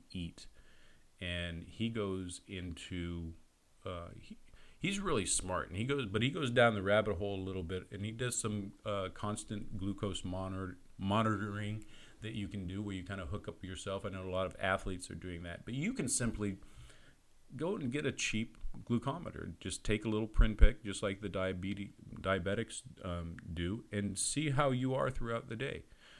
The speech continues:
You can go and get a simple blood test, and you can get a blood sugar test for probably ten bucks. Uh, if you go and pay cash and to a local lab, you have a doctor write you a script or,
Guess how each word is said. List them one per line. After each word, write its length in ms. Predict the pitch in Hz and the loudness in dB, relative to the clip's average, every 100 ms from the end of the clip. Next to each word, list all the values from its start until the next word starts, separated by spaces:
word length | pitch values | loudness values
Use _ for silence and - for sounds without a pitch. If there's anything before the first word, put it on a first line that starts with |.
| - | -8
You 120 | 120 123 | 0 2
can 160 | 127 | 6
go 140 | 117 120 | 6 6
and 100 | 117 | 6
get 140 | 113 | 6
a 80 | 101 | 8
simple 420 | - - 135 120 | 8 6 4 0
blood 340 | 85 95 104 | 2 4 4
test, 300 | - 90 80 | 2 -2 -2
and 180 | - 113 | -6 -4
you 120 | 151 | -2
can 200 | 160 104 | 0 0
get 220 | 90 92 - - - - - | 0 0 -4 -20 -20 -20 -6
a 60 | 95 | -4
blood 320 | 82 92 110 | 2 4 4
sugar 320 | - 92 85 | 2 -2 -2
test 340 | - 85 82 - | 0 0 0 -4
for 80 | - | 6
probably 360 | - - 131 76 | 12 12 12 -2
ten 300 | - 82 76 | 4 4 4
bucks. 520 | 76 76 - - - - - - - - - - 101 | 0 0 -2 -8 -12 -14 -20 -20 -20 -20 -20 -12 -4
Uh, 140 | 85 - - | -2 -2 -4
if 140 | 80 - | -4 -4
you 160 | 104 101 | -2 2
go 120 | 92 | 2
and 120 | 85 | 8
pay 140 | - | 8
cash 420 | 82 78 78 80 82 | 8 4 2 0 -2
and 240 | 78 73 - - - - - | -6 -8 -12 -20 -18 -12 -6
to 300 | 87 82 78 | -4 -2 -4
a 60 | - | -4
local 360 | 80 82 82 78 | -2 -2 -4 -2
lab, 360 | 78 80 76 | 0 0 -2
you 60 | 76 | -4
have 120 | 80 | -4
a 40 | |
doctor 320 | 78 80 80 82 | -2 -2 -2 0
write 200 | 82 - | 0 0
you 100 | 80 | -2
a 40 | |
script 380 | - - 78 - | -2 -4 -4 0
or, 140 | 80 | 0